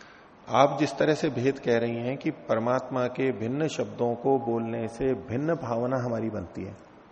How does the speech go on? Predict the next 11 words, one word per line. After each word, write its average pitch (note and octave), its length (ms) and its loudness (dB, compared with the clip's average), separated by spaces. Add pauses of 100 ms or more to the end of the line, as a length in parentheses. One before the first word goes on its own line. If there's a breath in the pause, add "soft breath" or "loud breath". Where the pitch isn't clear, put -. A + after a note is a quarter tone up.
(120)
भिन्न B2 300 2
गुण C#3+ 180 4
हमारे A#2 380 2
अंदर G#2+ 260 -2
आते G2+ 240 -4
हैं, B2 100 -2
गुण, A#2+ 160 -4
भिन्न B2 340 -4
विशेषताएं A2+ 560 -4
आती G2+ 300 -8
हैं F2+ 140 -8